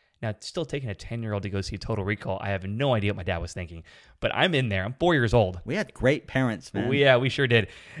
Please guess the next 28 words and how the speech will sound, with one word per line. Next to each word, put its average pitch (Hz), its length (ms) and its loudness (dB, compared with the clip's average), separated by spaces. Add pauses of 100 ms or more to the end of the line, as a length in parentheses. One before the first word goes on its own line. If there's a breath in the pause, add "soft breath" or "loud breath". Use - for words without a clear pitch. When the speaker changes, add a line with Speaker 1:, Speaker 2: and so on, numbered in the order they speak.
(120)
Speaker 1:
And 120 200 2
I'm 247 160 -2
four 180 180 2
years 143 160 2
old 120 260 -4
in 117 160 -4
this 113 160 -6
movie 117 220 0
theater. 98 400 -4
I 110 120 -2
just 127 140 -2
remember 135 180 -6
the 101 120 -4
very 104 440 -2
first 123 340 -8
scene 98 340 -6
when 95 220 -8 (120)
Arnold's 104 360 -8
character 95 720 -6
is 90 640 -6 (960)
having 107 260 -4
his 92 120 -6
dream 104 200 -6
sequence 95 500 -8
and 98 120 -8
he 95 80 -8
falls 104 420 0
off 98 400 -8